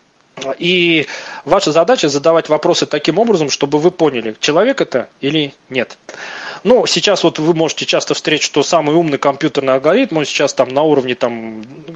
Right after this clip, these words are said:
годовалого ребёнка, и я бы сказал, он до, до этого уровня не дотягивает. Вообще, пока что слово "искусственный интеллект" — это надувательство чистой воды, никакого интеллекта нет близко и в помине.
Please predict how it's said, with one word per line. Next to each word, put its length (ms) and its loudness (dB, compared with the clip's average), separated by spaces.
годовалого 560 2
ребёнка, 460 2
и 260 0
я 140 0
бы 60 -8
сказал, 380 2
он 120 0
до, 100 2
до 160 2
этого 240 2
уровня 240 2
не 140 -6
дотягивает. 480 -2
Вообще, 380 2
пока 300 2
что 200 0
слово 360 2
"искусственный 480 -2
интеллект" — 420 0
это 160 0
надувательство 720 0
чистой 300 -4
воды, 240 2
никакого 440 0
интеллекта 460 0
нет 160 -2
близко 360 -2
и 40 -2
в 100 -8
помине. 460 -2